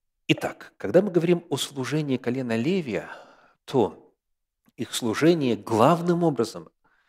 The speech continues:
состояло из просвещения, из обучения народа Слову Божию. Церемониалом отдельно взятый левит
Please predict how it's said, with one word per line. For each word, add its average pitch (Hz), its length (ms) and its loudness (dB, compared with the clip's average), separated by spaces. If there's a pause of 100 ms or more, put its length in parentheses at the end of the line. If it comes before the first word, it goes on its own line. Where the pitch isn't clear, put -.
(180)
состояло 131 540 0
из 131 280 -2
просвещения, 147 880 -2
из 120 100 -2
обучения 117 540 -4
народа 101 340 -2
Слову 87 360 -10
Божию. 85 400 -14 (480)
Церемониалом 151 880 -2 (260)
отдельно 123 400 -2
взятый 135 360 0
левит 131 440 -2